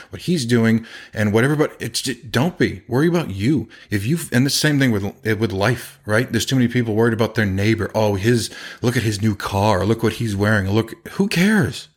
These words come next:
If everybody focused on themselves and made themselves the best version of themselves, the world would be a much better place. Same thing with your business. If you turn inward and don't care what the guy down the street is driving or doing or s-, charging or paying or anything,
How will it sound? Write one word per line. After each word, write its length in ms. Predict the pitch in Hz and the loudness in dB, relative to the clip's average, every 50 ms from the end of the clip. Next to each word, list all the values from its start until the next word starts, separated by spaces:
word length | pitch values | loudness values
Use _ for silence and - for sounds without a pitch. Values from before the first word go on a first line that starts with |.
| _ _ _ _ - | _ _ _ _ -4
If 140 | - 120 110 | -2 0 2
everybody 340 | 135 156 190 170 170 156 127 | 2 2 4 4 4 4 4
focused 460 | 113 - 135 131 123 - 110 - - | 4 2 2 2 2 0 -4 -6 -2
on 200 | - 113 120 120 | 0 2 4 4
themselves 600 | 110 101 95 - - - 107 107 113 120 110 101 | 4 2 0 -2 -2 0 0 2 2 2 2 0
and 140 | 101 101 101 | 0 0 2
made 240 | 104 107 107 101 95 | 2 2 0 0 0
themselves 760 | 104 101 95 - - - - - 107 104 107 117 117 107 - | -2 -2 -2 -2 -4 -4 -2 0 0 0 0 0 -2 -2 -6
the 80 | 104 | -6
best 340 | 98 95 110 117 117 - - | -4 0 -2 -2 -2 -4 -4
version 300 | - 107 120 120 151 175 | -2 0 0 2 2 0
of 100 | 180 170 | 0 2
themselves, 520 | 180 180 175 - 175 175 190 196 - - - - - - - - - - - - - - - - | 0 0 0 0 0 0 0 -2 -4 -8 -14 -18 -20 -20 -20 -20 -20 -20 -20 -20 -20 -14 -4 -2
the 80 | 113 | 2
world 180 | 107 117 123 117 | 4 4 4 4
would 60 | 101 | 4
be 100 | 107 104 | 4 2
a 60 | 98 | 4
much 200 | 92 101 101 - | 2 0 0 -2
better 200 | - 98 95 90 | -4 -4 -4 -4
place. 460 | - - 107 98 92 - - - - _ _ _ _ _ _ _ _ - | -6 -4 -4 -4 -4 -6 -8 -12 -14 _ _ _ _ _ _ _ _ -10
Same 220 | - - 120 113 | -2 0 2 4
thing 120 | 110 117 110 | 4 4 2
with 100 | 107 101 | 2 2
your 80 | 98 | 2
business. 380 | 92 104 110 101 95 92 - - | 2 2 0 0 -2 -6 -6 -6
If 120 | 98 - | -6 -2
you 120 | 117 127 123 | -2 -2 -2
turn 300 | 123 - - 143 127 113 | -2 -4 0 2 2 4
inward 360 | 107 143 147 101 85 80 - | 4 4 4 2 0 -4 -6
and 140 | - 107 95 | -8 -6 -2
don't 260 | 98 113 113 101 - | 0 0 0 -2 -4
care 320 | - - - 131 135 135 107 | -8 -6 -2 0 2 2 2
what 180 | 101 113 - | 2 0 -2
the 60 | - | -2
guy 220 | 107 107 110 110 107 | -4 -2 0 0 2
down 200 | 110 107 101 98 | 2 2 0 0
the 80 | 95 | -2
street 320 | - - - - 123 120 104 | -4 -6 -2 0 2 2 2
is 140 | 98 90 92 | 0 -2 -2
driving 420 | 98 104 101 101 104 107 107 98 | 0 0 2 2 2 0 -2 -2
or 60 | 95 | -2
doing 420 | 90 - 101 98 104 107 107 101 95 | -4 -4 -2 -2 0 0 -2 -2 -2
or 40 | |
s-, 120 | 92 - - | -4 -6 -6
charging 640 | - - - - 110 107 104 101 101 113 113 104 101 | -8 -8 -4 -2 0 0 0 0 0 2 2 2 0
or 60 | 95 | -2
paying 500 | - - - 110 101 101 107 110 107 101 | -4 -4 -4 -2 0 0 2 0 0 0
or 100 | 98 98 | 0 2
anything, 380 | 131 190 175 113 92 90 101 | 2 2 2 2 2 0 -4